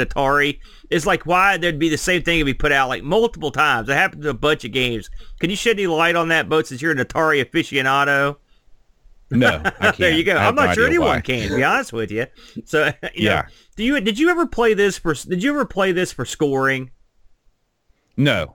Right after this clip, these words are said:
Speaker 2: no, I always played, and it's funny because I never wanted to, the, a lot of people I think are,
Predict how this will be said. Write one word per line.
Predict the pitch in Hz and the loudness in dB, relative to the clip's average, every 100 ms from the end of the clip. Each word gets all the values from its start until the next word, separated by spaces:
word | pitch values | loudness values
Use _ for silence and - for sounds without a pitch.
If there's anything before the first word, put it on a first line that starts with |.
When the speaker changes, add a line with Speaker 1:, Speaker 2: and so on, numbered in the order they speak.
| - | -4
Speaker 2:
no, | 127 123 | 2 4
I | 127 | 4
always | 185 214 - | 4 2 0
played, | - 156 151 139 - - - - | -2 2 2 -2 -12 -20 -18 -2
and | 180 175 | -2 -2
it's | - 160 - | -4 -4 0
funny | 208 226 151 | 0 2 0
because | 123 - 131 104 - - | -2 0 -2 -2 -10 -6
I | 143 175 | 0 2
never | 175 190 185 | 2 2 2
wanted | 156 151 143 120 | 2 2 0 -2
to, | - 120 107 98 - - | -2 2 2 0 -4 -14
the, | 107 117 139 143 - | -10 -8 -2 -4 -2
a | 135 | 0
lot | 139 175 | 2 4
of | 240 | 2
people | 160 127 107 | -2 -2 2
I | 104 | 2
think | 101 117 110 | 2 0 -2
are, | - 107 101 | -2 0 2